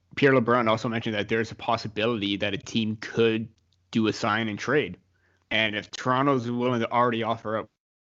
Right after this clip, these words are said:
first pick to Saint Louis, along with maybe Travis Dermott, maybe another player,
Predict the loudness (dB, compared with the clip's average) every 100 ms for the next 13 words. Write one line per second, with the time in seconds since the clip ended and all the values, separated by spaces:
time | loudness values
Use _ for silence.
0 | _ _ _ _ -6 -6 -4 -4 -4 -4
1 | -10 -6 -2 -2 0 2 4 4 0 -12
2 | -20 -20 _ _ _ _ -6 0 2 2
3 | 0 0 -2 0 0 0 -2 -4 -2 0
4 | 0 -4 -8 _ _ -4 2 4 4 2
5 | 0 0 0 0